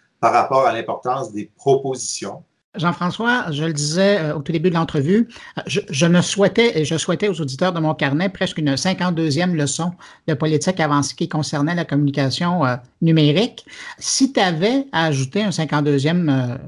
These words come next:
Speaker 2: conseil comme ça ou leçon, ce serait quoi ? Qu'est-ce que t'as retenu de ton utilisation en campagne ?
Speaker 1: Ben, je pense que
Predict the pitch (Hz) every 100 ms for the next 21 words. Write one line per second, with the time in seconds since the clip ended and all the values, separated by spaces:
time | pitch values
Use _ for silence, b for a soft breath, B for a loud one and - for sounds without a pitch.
0 | 170 151 151 - 220 220 151 143 190 202
1 | 151 139 - 262 B B B - 185 -
2 | 233 226 160 175 190 269 - 214 180 -
3 | 165 156 220 - 151 156 156 139 147 143
4 | 139 147 185 143 135 - 196 _ _ _
5 | _ _ - 131 131 123 - - - -
6 | 101 139 175 170 - 117 113 107 98 92
7 | - -